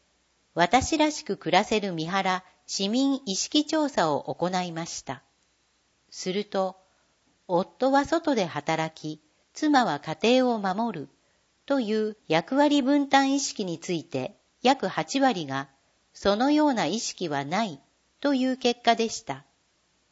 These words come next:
平成二十八年度に行った同調査では、そのような意識はないと回答した人は約五割だったことから、性別での意識が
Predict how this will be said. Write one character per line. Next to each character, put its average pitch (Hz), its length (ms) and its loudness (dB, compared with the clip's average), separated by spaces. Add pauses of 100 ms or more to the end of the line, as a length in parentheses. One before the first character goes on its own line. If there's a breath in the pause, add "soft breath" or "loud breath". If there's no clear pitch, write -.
(340)
平 294 260 4
成 285 300 2
二 302 180 0
十 254 220 -2
八 165 360 -4
年 277 220 2
度 202 120 -4
に 160 120 -4
行 139 240 -2
っ 208 260 -2
た 196 140 0
同 247 240 2
調 202 240 -4
査 170 180 -2
で 135 140 -4
は、 135 220 -4 (680)
そ 202 200 -2
の 269 160 4
よ 302 160 4
う 269 60 2
な 196 100 -2
意 202 140 -4
識 - 260 -6
は 151 160 -4
な 175 160 -4
い 143 140 -8 (460)
と 269 120 2
回 262 300 2
答 269 220 2
し - 120 -6
た 240 120 4
人 226 260 -4
は 156 240 0 (320 soft breath)
約 240 320 2
五 214 100 2
割 254 260 0
だ 202 100 2
っ 208 80 -4
た 147 120 -2
こ 151 140 -4
と 180 140 -2
か 165 140 -2
ら、 135 220 -8 (420)
性 285 320 4
別 285 280 2
で 269 120 6
の 185 140 -2
意 220 100 -2
識 - 280 -6
が 143 240 -2